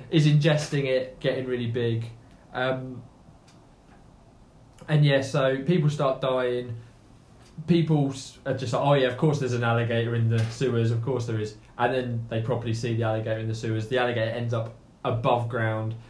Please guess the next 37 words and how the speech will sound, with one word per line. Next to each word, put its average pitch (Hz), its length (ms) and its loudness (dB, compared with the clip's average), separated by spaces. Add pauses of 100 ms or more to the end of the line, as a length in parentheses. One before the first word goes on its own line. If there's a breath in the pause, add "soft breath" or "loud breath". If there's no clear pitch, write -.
(260 loud breath)
Uh, 123 200 2
they 135 180 2
call 151 240 4
in, 135 100 2
like, 127 180 -2
the 131 60 0
local 127 360 0
Hicks 147 400 0
to - 80 -4
come 127 220 -2
and 120 80 -8
kill 131 200 -2
the 123 80 -2
crocodile. 117 800 0
They 127 160 0
all 123 80 -2
get 113 220 -4
wiped 120 400 -2
out. 113 280 -4 (260 loud breath)
Uh, 123 260 -4 (220)
little 147 220 2
bit - 120 -4
of - 100 -10
trivia: 135 300 -2
one 135 260 0
of 117 200 -6
the 123 160 -6
Hicks 123 380 -6
is 120 140 -8
Kane 143 280 -4
Hodder, 127 360 -6
who 131 120 -8
is 127 100 -4
most 131 240 -6
famous 127 320 -10
for 113 80 -14
playing, 139 340 -8